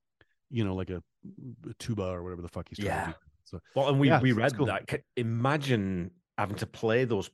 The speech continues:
Speaker 2: parts one note at a time. Like, holy Jesus Christ,
Speaker 1: Did
Speaker 2: that
Speaker 1: it
Speaker 2: would
Speaker 1: say that he
Speaker 2: take
Speaker 1: actually literally played every single note one at a
Speaker 2: every
Speaker 1: time?
Speaker 2: single note.
Speaker 1: Are
Speaker 2: And,
Speaker 1: you
Speaker 2: and
Speaker 1: sure?
Speaker 2: those, like, to, to, yeah, to build the
Speaker 1: Who knows? He, you know, I, I, I can't imagine he did every single lick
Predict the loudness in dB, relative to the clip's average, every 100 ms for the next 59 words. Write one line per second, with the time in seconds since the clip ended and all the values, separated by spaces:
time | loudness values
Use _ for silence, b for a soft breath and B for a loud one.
0 | _ -2 0 2 0 -4 -14 -8 -6 -4
1 | -4 -4 -6 -8 -10 -8 -8 -10 -14 _
2 | _ _ _ _ _ _ -6 -6 -2 0
3 | 0 -4 -8 -8 -4 -4 -6 -10 -6 -2
4 | 2 2 4 6 6 6 4 4 4 4
5 | 2 2 0 0 _ -2 0 2 0 0
6 | 2 4 4 0 0 2 4 4 4 4
7 | 2 0 -2 -2 -6 _ _ _ _ -4
8 | -2 2 2 2 2 -2 -6 -10 -10 -8
9 | -4 2 4 2 0 2 2 2 2 4
10 | 4 2 0 4 8 10 10 8 6 6
11 | 6 6 6 6 4 2 4 4 6 4
12 | 2 -4 -8 -10 -8 -8 -12 -16 -14 -12
13 | -2 2 4 2 2 0 -2 -8